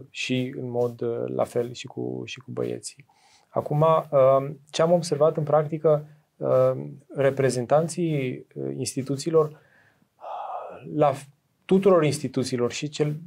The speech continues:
cele de forță și cele privind, care se ocupă de psihologia copilului, sunt preocupate să-i arate copilului faptul că, uh, um, ideile care îi se transmit de către agresor sunt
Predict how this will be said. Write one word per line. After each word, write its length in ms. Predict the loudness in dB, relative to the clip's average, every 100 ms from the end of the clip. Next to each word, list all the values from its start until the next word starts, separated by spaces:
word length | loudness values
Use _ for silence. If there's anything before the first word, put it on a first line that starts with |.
| -8
cele 260 | 0 2 4
de 100 | 2
forță 340 | 4 4 4
și 340 | -4 -4 -6 -8 -10 -12 -4
cele 280 | 0 2
privind, 480 | 2 -2 -2 -2 -2
care 180 | 0 0
se 140 | 0 -4
ocupă 220 | -2 -2
de 100 | -2
psihologia 520 | -2 0 2 2 0
copilului, 560 | 0 -4 -4 -4 -6 -8 _ -20 -10
sunt 240 | -2 0
preocupate 580 | 4 2 2 2 2 2
să-i 440 | 2 2 0 -6 -14 _ _
arate 500 | -2 0 4 2 2
copilului 640 | 0 0 2 2 2 2 2
faptul 460 | 4 2 2 -4
că, 300 | 2 4 4 2 -18 _ _ -6
uh, 200 | -4 0
um, 520 | 4 4 4 0 -4
ideile 440 | 0 2 4 6 4
care 200 | 4 2
îi 60 |
se 140 | 0 2
transmit 420 | 2 2 0 0
de 100 | 2
către 240 | 2 4
agresor 580 | 4 4 0 4 4 4
sunt 360 | -2 -2 -2